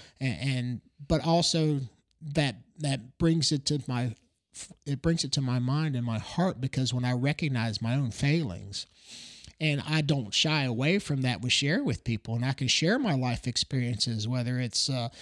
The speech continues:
you know, in dealing with addictions and dealing with, uh, you know, culture and dealing with life and work and, you know, death and, and everything else that happens,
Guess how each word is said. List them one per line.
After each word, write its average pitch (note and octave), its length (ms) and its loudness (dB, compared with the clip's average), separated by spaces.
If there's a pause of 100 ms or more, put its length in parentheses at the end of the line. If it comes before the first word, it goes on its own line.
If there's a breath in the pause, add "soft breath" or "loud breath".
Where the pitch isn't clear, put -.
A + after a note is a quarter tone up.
(280 loud breath)
you C#3 140 4
know, B2+ 80 0
in C3+ 160 2
dealing D3+ 320 4
with C3+ 160 0
addictions B2 840 0
and B2 160 0
dealing D3+ 420 2
with, C#3+ 380 0
uh, C3+ 220 0 (300 loud breath)
you C#3+ 140 0
know, C3+ 200 2
culture D3+ 680 2
and C3 220 2
dealing D3+ 340 4
with C3+ 160 -2
life C#3+ 460 0
and C#3 180 0
work D#3 420 4
and, C#3 180 0
you C#3 120 2
know, C3+ 80 4
death D3 580 2
and, C3+ 260 -2
and C3+ 380 -2
everything D#3 480 2
else F3+ 260 2
that C#3+ 140 -2
happens, C3+ 800 0